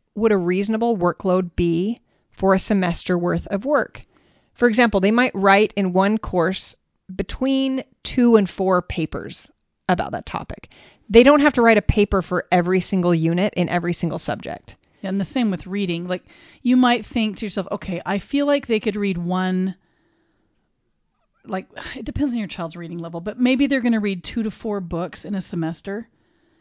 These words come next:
Speaker 2: out of all of the subjects that you're doing. That's the total load that you would
Speaker 1: Right.
Speaker 2: give them.
Speaker 1: They might have two history books, a science book,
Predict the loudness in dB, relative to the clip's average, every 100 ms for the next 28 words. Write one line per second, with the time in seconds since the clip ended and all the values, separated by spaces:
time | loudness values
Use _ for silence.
0 | _ _ _ _ _ _ -4 0 0 -2
1 | -4 -2 -2 -6 -6 -6 -8 -8 -12 -12
2 | -10 -8 -8 -8 -12 -6 -6 -4 -4 -4
3 | -4 -6 -10 4 8 8 6 -2 -14 -12
4 | 4 8 8 6 4 2 4 6 6 6
5 | 2 4 6 4 0 -14 -18 _ -6 0
6 | 2 2 0 -4 -2 0 0 -4